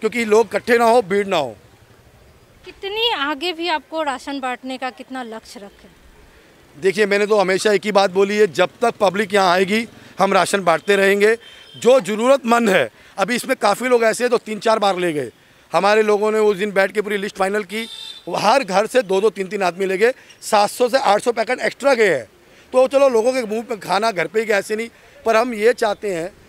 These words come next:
Speaker 1: कि जो बाकी लोग हैं जिनको नहीं मिला, उनको भी मिलना चाहिए। इस, यही कोशिश की वजह से हम घड़ी घड़ी फिर बांट रहे हैं। तो अभी सात जून,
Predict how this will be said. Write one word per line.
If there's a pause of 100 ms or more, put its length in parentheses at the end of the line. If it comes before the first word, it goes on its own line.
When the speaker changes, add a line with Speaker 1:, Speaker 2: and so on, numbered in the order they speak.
(160)
Speaker 1:
कि
जो (100)
बाकी
लोग
हैं
जिनको
नहीं
मिला,
उनको
भी
मिलना
चाहिए। (400)
इस,
यही
कोशिश
की
वजह
से (320)
हम
घड़ी
घड़ी
फिर
बांट
रहे
हैं। (400)
तो
अभी
सात
जून,